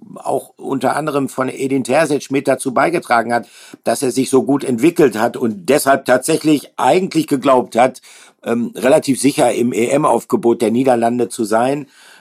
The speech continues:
Ähm, dann kommt diese niederschmetternde Nachricht für ihn, dann geht's ins Champions League Finale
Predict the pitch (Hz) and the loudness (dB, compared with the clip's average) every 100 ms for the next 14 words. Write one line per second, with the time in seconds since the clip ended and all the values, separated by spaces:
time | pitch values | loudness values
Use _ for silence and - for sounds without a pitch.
0 | - 117 117 117 - - 120 143 143 151 | -6 -2 -2 -4 -10 0 2 2 0 -2
1 | 135 139 135 139 160 139 - 139 135 127 | -2 2 2 2 0 0 -2 -2 0 0
2 | 127 139 151 139 117 - 117 92 123 147 | 2 2 2 0 0 -2 -2 0 0 -2
3 | 135 135 123 135 - 123 - 135 - 143 | -2 -2 0 -2 -2 -10 -4 -4 -2 -6
4 | 123 120 - 120 107 113 139 | -6 -8 -6 -6 -2 -2 -2